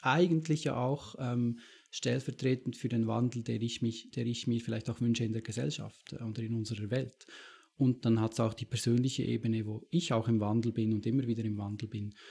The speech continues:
Und was ich mir wünsche, ist vielleicht, dass das irgendwie möglichst gut zusammenpasst. Also ich,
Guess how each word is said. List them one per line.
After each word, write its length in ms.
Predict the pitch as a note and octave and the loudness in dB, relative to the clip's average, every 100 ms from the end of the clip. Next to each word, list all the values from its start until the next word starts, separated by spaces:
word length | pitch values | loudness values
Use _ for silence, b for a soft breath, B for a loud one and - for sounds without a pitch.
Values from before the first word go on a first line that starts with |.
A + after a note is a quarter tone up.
| B B | B B
Und 160 | - B2 | -2 0
was 160 | B2+ C3+ | 2 0
ich 140 | A#2 | 2
mir 180 | B2 A#2 | 4 8
wünsche, 300 | E3 G#3+ D#3 | 12 12 10
ist 160 | B2+ | 4
vielleicht, 320 | - A#2 A#2 - | 2 0 0 -2
dass 140 | A#2 | -4
das 180 | A#2+ A#2 | -2 0
irgendwie 680 | B2 B2+ A#2 A#2 A2+ A2 G2+ | 2 2 2 2 2 0 -2
möglichst 380 | A2+ A#2 A#2+ - | -2 0 -2 -2
gut 220 | A#2+ A#2 - - - | -2 -2 -6 -18 -10
zusammenpasst. 720 | B2+ C3 F#3 D#3+ A2 G#2+ - | -2 2 2 0 -2 -4 -6
Also 160 | A2 A2+ | -4 -4
ich, 160 | - | -6